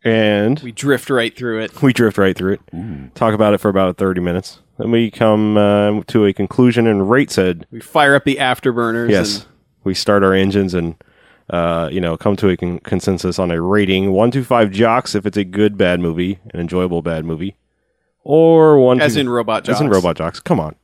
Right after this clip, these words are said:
Speaker 2: The best bad movie.
Speaker 1: Yes, yes.
Speaker 2: You never know who's a first-time
Speaker 1: I know,
Speaker 2: listener.
Speaker 1: I know. And, uh, if it's a bad, bad movie, as in Stay Away, it gets one to five bags in the negative sense, as in douchebags
Speaker 2: As in
Speaker 1: after
Speaker 2: Twilight.
Speaker 1: Twilight.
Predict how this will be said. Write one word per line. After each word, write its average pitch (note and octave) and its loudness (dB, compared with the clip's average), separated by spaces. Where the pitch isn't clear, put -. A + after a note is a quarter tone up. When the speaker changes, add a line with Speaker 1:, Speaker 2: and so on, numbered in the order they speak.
Speaker 2:
The C#3+ -8
best B2+ -2
bad A2 -4
movie. G#2 -4
Speaker 1:
Yes, D#3 -14
yes. - -16
Speaker 2:
You D3 -2
never F3 4
know G3+ 4
who's F3+ 0
a F3+ -4
first-time C#3+ -2
Speaker 1:
I D3+ 6
know, A#2 4
Speaker 2:
listener. - -4
Speaker 1:
I - 0
know. F#2+ -4
And, G2+ -2
uh, G#2 0
if G#2+ -4
it's A#2 -6
a A#2+ -6
bad, C#3 4
bad A2+ 4
movie, G2+ 0
as F2+ -2
in F2 -8
Stay F#2 -2
Away, F#2 0
it F2 -2
gets E2 -10
one E2 -6
to E2+ -10
five E2+ -6
bags A2 -2
in F2+ -12
the F2 -6
negative G2 -4
sense, D#2+ -10
as D#2+ -6
in G#2 -6
douchebags F2 -6
Speaker 2:
As G2+ -18
in - -10
Speaker 1:
after E2 -10
Speaker 2:
Twilight. D#2+ -8
Speaker 1:
Twilight. - -20